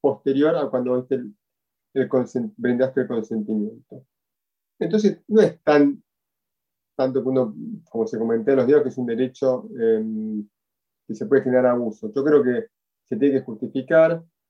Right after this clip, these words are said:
hay treinta días para hacerlo, es importante que las partes también aclaren en el contrato de trabajo que en el caso de tener este derecho no se presume que vuelva al mismo lugar. Eh, es importante que el no-,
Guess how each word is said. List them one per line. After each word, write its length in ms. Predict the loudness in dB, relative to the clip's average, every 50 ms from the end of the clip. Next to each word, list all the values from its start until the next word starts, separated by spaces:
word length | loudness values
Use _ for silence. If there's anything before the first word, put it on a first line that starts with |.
| _ _ -8
hay 160 | -6 -2 2
treinta 240 | 4 4 4 4 2
días 160 | -2 -2 -2
para 180 | -4 -4 -4 -4
hacerlo, 500 | -2 0 4 4 4 4 4 2 0 -2
es 120 | -2 -2
importante 260 | 0 4 6 6 6
que 80 | 6 4
las 140 | 2 0 0
partes 280 | -2 -2 -2 -2 -6
también 280 | -6 -6 -4 -4 -4 -4
aclaren 380 | -6 -2 2 4 6 6 6
en 60 | 6 4
el 40 | 2
contrato 300 | -4 -4 -2 0 0 0
de 60 | -2
trabajo 580 | -2 0 2 2 2 2 -2 -4 -6 -6 -8 _ _ _ _ _ _ _ _ _ _ _
que 60 | -4
en 120 | -2 -2 -2
el 60 | 0
caso 280 | 2 2 2 2 -2
de 80 | -4 -4
tener 260 | -4 -4 -4 -4 -6
este 140 | -6 -6 -6
derecho 640 | -4 -2 0 0 0 0 0 0 0 0 -2 -4 _ _ _ _ _ _ _ _ _
no 240 | -6 0 2 2 2
se 140 | 2 0 -2
presume 420 | -2 -2 -6 -4 -2 -2 -2 -2
que 60 | -2
vuelva 240 | -2 -2 0 0 2
al 60 | 0
mismo 180 | 0 -2 -2 -2
lugar. 440 | 0 2 2 2 2 2 -2 -4 -6 _ _ _ _ _ _ _ _ _ _ _ _ _
Eh, 400 | -6 -4 0 0 0 0 -2 -6 _ _
es 160 | -2 -2 0 2
importante 440 | 0 2 2 4 6 6 6 6
que 40 | 4
el 80 | 0 -2
no-, 220 | -4 -6 -8 -10